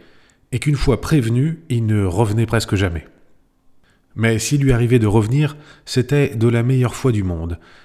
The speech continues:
et faisait tout pour réparer le mal que sa prévention avait causé. Il était l'ennemi le plus implacable de ce qu'il appelait charlatans, c'est-à-dire des gens qui prétendaient avoir des secrets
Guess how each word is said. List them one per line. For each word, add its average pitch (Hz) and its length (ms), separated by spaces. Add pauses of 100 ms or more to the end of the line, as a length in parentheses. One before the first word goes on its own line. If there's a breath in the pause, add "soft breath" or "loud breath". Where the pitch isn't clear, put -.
(140 loud breath)
et 98 240
faisait 95 340
tout 143 180
pour 101 240
réparer 107 360
le 90 120
mal 110 340
que 110 100
sa 90 160
prévention 107 760
avait 98 200
causé. - 440 (1500 soft breath)
Il 127 140
était 147 200
l'ennemi 143 300
le 120 120
plus 113 240
implacable 98 840
de 101 100
ce - 120
qu'il - 200
appelait 131 400 (280 loud breath)
charlatans, 98 720 (200)
c'est-à-dire 104 580
des 92 140
gens 107 220
qui 101 200
prétendaient 101 520
avoir 92 300
des 85 120
secrets - 500